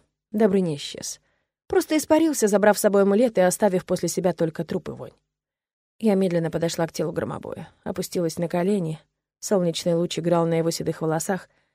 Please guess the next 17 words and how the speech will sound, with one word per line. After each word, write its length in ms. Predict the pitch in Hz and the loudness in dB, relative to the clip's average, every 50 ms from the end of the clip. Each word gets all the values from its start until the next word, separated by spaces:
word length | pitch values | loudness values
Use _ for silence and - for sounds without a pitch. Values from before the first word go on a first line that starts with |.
| _ _ _ _ _ | _ _ _ _ _
а 80 | 254 | 2
на 80 | 254 240 | 4 8
лице 280 | 233 208 196 - 220 | 8 6 8 6 4
застыло 400 | 190 208 196 - - 214 196 190 | 4 4 2 2 2 2 4 4
все 160 | 180 - 185 185 | 2 2 -2 0
то 160 | - 202 190 | 0 0 2
же 100 | 185 190 | 2 2
удивленное 560 | 180 170 180 175 180 196 202 220 214 214 196 | 2 2 0 0 0 0 0 0 0 -2 -2
детское 320 | 180 - 180 - - 180 | -4 -4 -8 -6 -6 -6
выражение. 520 | 165 160 160 - 147 - - - - 151 - _ _ _ _ _ _ _ _ | -6 -6 -8 -8 -10 -12 -16 -16 -18 -20 -20 _ _ _ _ _ _ _ _
Я 80 | 262 269 | 2 4
хотела 340 | 269 277 269 277 277 269 233 | 4 4 4 6 4 4 6
проявить 340 | - 269 262 247 254 - | 4 2 2 2 0 0
милосердие, 600 | 254 254 254 262 233 - 285 285 247 220 - 160 | 2 2 2 2 0 0 -2 -4 -4 -4 -4 -6
хотела 340 | 160 - 208 - 277 262 220 | -4 -2 -2 0 0 0 0
поступить 440 | - 180 160 - - - 170 - - | 0 -2 -6 -6 -8 -8 -8 -8 -6
правильно, 440 | - 202 208 196 190 175 170 170 175 | -4 -2 -2 -2 -2 -4 -6 -10 -12